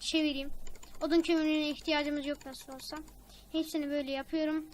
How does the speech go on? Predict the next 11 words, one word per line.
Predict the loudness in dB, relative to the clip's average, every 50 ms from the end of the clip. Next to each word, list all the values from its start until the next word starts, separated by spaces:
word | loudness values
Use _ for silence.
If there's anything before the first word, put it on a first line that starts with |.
| -18 -20 -20 -20 -20 -20 -20 -20 -20 -20 -20 -20 -14
Bir | -4
tane | -2 0 2 2 2
daha | 2 2 2
yapıyorum | 0 -2 -4 -6 -8 -10 -10 -10 -10
şöyle. | -10 -10 -8 -8 -6 -4 -6 -6 -6 -10 -16 -20 -20 -20 -20 -20 -20 -20 -20 -20 -20 -20 -20 -20 -20 -20 -20 -20 -20 -20 -20 -20 -20 -20 -20 -20 -20 -14 -10 -8
Bir | -4 0
tane | 2 4 4 4 2 0 0 -2 -2 -6 -10 -16 -10 -6
arkadaşlar | -6 -6 -6 -6 -8 -10 -10 -10 -8 -6 -4 -4 -4 -4 -6 -8
hemen | -6 -4 -2 -2 -2 -2 -4 -10 -18 -20 -20 -20
şöyle. | -12 -8 -6 -6 -4 -6 -6 -8 -8 -10 -12 -16 -20 -20 -20 -20 -20 -20 -20 -20 -20 -20 -18 -18 -20 -20 -20 -20 -20 -20 -20 -18 -16
Ee, | -14 -14 -12 -12 -14 -14 -14 -16 -16 -16 -6